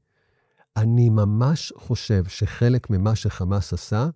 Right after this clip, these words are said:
מעבר, אתה יודע, לשנאה הצרופה ולמי יודע איזה סמים הם השתמשו כשהם עשו את הדברים האלה, זה גם ליצור עבורנו טראומה ש-, שנשקשק. כי באמת, עד המלחמה הזאת ועד התגובה,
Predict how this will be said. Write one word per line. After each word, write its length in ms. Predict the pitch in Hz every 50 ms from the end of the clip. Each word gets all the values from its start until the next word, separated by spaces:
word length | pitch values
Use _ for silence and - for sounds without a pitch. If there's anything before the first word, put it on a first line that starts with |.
| _ - _ _ _ _ _ _
מעבר, 400 | 95 85 92 113 107 107 98 92
אתה 140 | 90 - 92
יודע, 220 | 90 98 98 95
לשנאה 640 | 90 90 82 - - - 98 85 90 107 107 101 98
הצרופה 680 | 98 - - - - 101 92 90 - - - 104 101 101 95
ולמי 1000 | 85 90 87 87 85 80 80 80 80 76 - - _ _ _ _ - 110 101 107 107
יודע 200 | 101 92 98 95
איזה 140 | 90 95
סמים 320 | 95 - 92 92 101 104 98
הם 80 | 92
השתמשו 400 | 92 - - 92 87 - - 101
כשהם 240 | - - 95 90 85
עשו 200 | 85 - - 131
את 100 | 120 -
הדברים 440 | 98 82 80 85 82 87 90 85 85
האלה, 360 | 85 87 90 87 87 98 107 127 - - _ _ _ _ _ _ _ _ _ _ _ -
זה 180 | 92 85 98
גם 240 | 85 104 117 139 143
ליצור 380 | 123 101 - - 131 131 123 117
עבורנו 480 | 95 87 92 92 110 123 120 107 101
טראומה 480 | - - 110 110 120 131 143 151 151 143
ש-, 140 | - - 107
שנשקשק. 880 | 98 95 - - - 101 92 87 - - - - - 87 76 - - - _ _ _ _ _ _ _ _
כי 100 | - 107
באמת, 280 | 92 92 123 165 - 123
עד 120 | 120 123
המלחמה 400 | 127 117 104 - - 95 98 104
הזאת 200 | 113 - 117 92
ועד 200 | 87 95 101 104
התגובה, 520 | 101 87 98 - 104 90 82 98 101 117